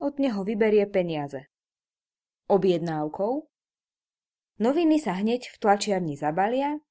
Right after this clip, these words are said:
a poštou sa posielajú predplatiteľovi. Kúpou, Čerstvo vytlačené noviny sa predávajú v stánkoch a predajniach tlače.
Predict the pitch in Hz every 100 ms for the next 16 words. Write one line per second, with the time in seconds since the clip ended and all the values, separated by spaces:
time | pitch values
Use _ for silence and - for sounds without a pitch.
0 | _ 160 220 262 302 285 170 - 202 -
1 | 233 220 214 208 208 247 277 _ 175 156
2 | 165 160 147 139 143 - _ _ _ _
3 | _ _ _ _ _ - 349 302 180 147
4 | 143 - _ _ _ _ _ _ _ -
5 | 349 359 - 190 247 254 220 226 185 156
6 | 175 247 262 262 269 - - 156 208 196
7 | 190 180 175 151 147 - 151 147 156 254
8 | 302 - _ _ - 330 285 254 233 208
9 | 196 190 - - 143 143 -